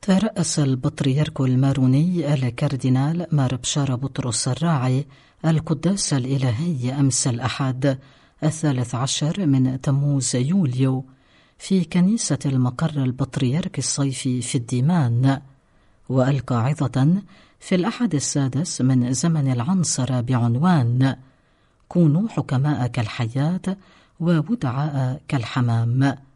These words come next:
استهلها قائلًا: "عندما أرسل يسوع تلاميذه والكنيسة، نبههم أنهم سيلقون الاضطهاد بسببه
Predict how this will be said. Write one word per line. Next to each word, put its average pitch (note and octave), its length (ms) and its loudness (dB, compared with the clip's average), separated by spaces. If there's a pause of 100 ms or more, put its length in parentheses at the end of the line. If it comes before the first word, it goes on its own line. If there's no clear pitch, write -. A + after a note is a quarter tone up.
(340)
استهلها B2+ 760 0
قائلًا: C3 920 0 (380)
"عندما F3+ 480 2
أرسل D#3 340 -2 (160)
يسوع E3 520 -2
تلاميذه B2+ 680 0
والكنيسة، C#3+ 920 0 (600)
نبههم F3+ 800 0 (420)
أنهم E3+ 500 2
سيلقون D#3+ 680 0
الاضطهاد C3 760 0
بسببه B2 880 0